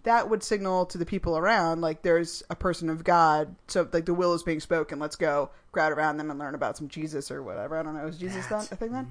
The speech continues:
Speaker 2: nuts.
Speaker 1: Yeah. So yeah, Jesus. That's the whole thing. B C, A D, Jesus definitely. This is, yeah. Okay,
Speaker 2: Well, we
Speaker 1: I
Speaker 2: don't
Speaker 1: got
Speaker 2: do
Speaker 1: it.
Speaker 2: that now. We say,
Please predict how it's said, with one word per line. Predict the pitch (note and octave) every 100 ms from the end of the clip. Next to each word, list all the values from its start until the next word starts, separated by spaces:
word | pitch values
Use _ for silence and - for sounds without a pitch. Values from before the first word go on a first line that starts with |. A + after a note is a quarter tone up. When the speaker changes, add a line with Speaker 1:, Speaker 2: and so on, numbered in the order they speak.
| C3
Speaker 2:
nuts. | C#3 D#3+ D#3 - - - - -
Speaker 1:
Yeah. | A#3 - -
So | - G3+ G3 G3 G3 - - - F3+
yeah, | B2
Jesus. | - A3+ G#3 G#3
That's | G#3 G3+
the | G#3+
whole | G3
thing. | F3
B | D#3+ E3
C, | - E3
A | E3+
D, | D#3+ E3+ E3 - -
Jesus | E3 C#3+
definitely. | D#3 D#3+ - - - -
This | -
is, | F#3 -
yeah. | - -
Okay, | D3
Speaker 2:
Well, | C#3
we | D3
Speaker 1:
I | B2+
Speaker 2:
don't | -
Speaker 1:
got | A#2+
Speaker 2:
do | A#2
Speaker 1:
it. |
Speaker 2:
that | G#2+ F2
now. | E2+ D#2+ E2+
We |
say, | F2 - F2 E2+ F2